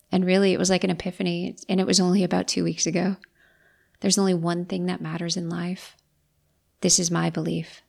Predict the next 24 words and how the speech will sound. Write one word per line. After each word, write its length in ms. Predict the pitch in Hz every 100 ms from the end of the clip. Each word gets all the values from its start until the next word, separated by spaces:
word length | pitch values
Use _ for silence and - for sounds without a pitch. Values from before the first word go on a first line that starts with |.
| _ _ _ _ _
One 560 | 208 180 180 185 196 202 -
thing 600 | - 196 180 170 170 170 _
that 180 | 170 170
matters, 420 | 170 165 165 165
only 400 | - 185 214 226
one 300 | 220 214 214
thing 240 | 202 202 190
that 160 | 185
matters, 560 | 180 175 175 170 170 -
and 120 | 185
here 180 | 180 180
it 80 | 180
is. 340 | 175 175 - - _ _ _ _ _ _ _ _ _ -
It's 180 | 190
how 180 | - 175
I 100 | 170
talk 220 | 170 175 165
to 80 |
myself. 580 | 170 175 185 175 180 - _ _ _ _ _ _ _ _ _ _ _ _ _
So 220 | - 185
simple 640 | 196 - 220 208 196 190 -
and 200 | - 175
so 300 | 165 - 160
complex 580 | 170 196 196 175 180 -